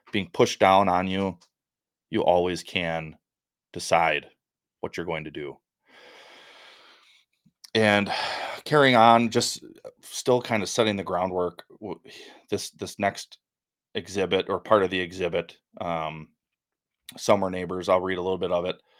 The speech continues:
It says, "How was the Holocaust possible? The central role of Adolf Hitler and other Nazi leaders in the murder of six million Jews is indisputable, but they could not carry this out alone. The Nazis had help from millions of ordinary people across Europe.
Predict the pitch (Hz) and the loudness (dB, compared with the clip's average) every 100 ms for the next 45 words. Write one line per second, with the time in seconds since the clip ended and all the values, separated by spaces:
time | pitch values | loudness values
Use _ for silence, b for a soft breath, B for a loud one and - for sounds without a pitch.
0 | b b b - 113 98 101 107 110 95 | b b b -8 -4 4 8 8 8 4
1 | 98 92 - 87 - 87 90 - 90 85 | 4 4 2 -2 0 -2 -2 -2 -4 -4
2 | - 98 - 98 85 87 92 95 90 - | -4 -6 -2 -4 -2 4 6 6 2 -2
3 | 92 92 - - 92 90 82 90 87 90 | 0 0 0 -4 -2 -2 -2 -4 -4 -6
4 | - 90 90 87 87 85 - 87 87 87 | -6 -10 -8 -6 -8 -10 -10 -8 -4 -4
5 | 85 - 87 - 90 85 90 95 87 82 | -6 -8 -10 -10 -10 -8 -8 -8 -8 -12
6 | 95 87 - 120 120 120 b b b b | -10 -10 -4 0 4 2 b b b b
7 | - 104 - 104 90 - 92 85 85 82 | -12 -12 -4 -2 -2 -2 -2 -2 -2 -2
8 | 80 80 78 _ - 87 87 - - 85 | -2 -6 -8 _ -10 -6 -4 -6 -6 -6
9 | - 95 90 - 87 110 117 110 92 95 | 0 0 0 -6 -4 -2 -2 0 0 0
10 | 92 85 85 104 87 85 82 - 90 90 | -2 -8 -6 -8 -6 -4 -6 -4 -2 -2
11 | 87 | -2